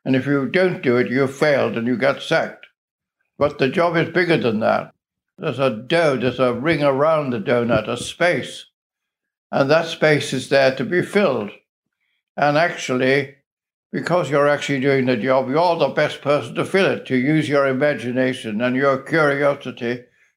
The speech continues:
to fill the donut, improve on the bit in the middle, the jam in the middle, so that you fill the whole donut.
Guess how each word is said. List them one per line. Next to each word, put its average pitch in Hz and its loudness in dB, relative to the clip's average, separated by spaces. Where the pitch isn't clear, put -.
to 170 0
fill 220 0
the 175 2
donut, 123 2
improve 156 -2
on 151 2
the 139 -4
bit 160 0
in 143 0
the 139 2
middle, 156 2
the 131 -2
jam 139 2
in 135 2
the 131 4
middle, 135 -2
so 139 0
that 131 -8
you 147 -2
fill 165 0
the 135 2
whole 180 2
donut. 120 2